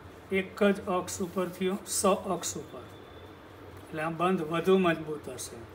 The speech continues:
હવે હું પી વાય, પી એક્સ, પી એક્સ લઉં તો આ બેયનું સમિશ્રણ થાય તો બેયની અક્ષ એક જ નથી,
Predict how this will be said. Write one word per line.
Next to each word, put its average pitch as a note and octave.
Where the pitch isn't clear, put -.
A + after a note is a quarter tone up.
હવે E3+
હું G3
પી G3
વાય, F#3+
પી G3+
એક્સ, G3
પી E3+
એક્સ D3
લઉં B2
તો -
આ F3
બેયનું G3+
સમિશ્રણ G3
થાય E3
તો -
બેયની F#3+
અક્ષ G3
એક E3+
જ G3+
નથી, -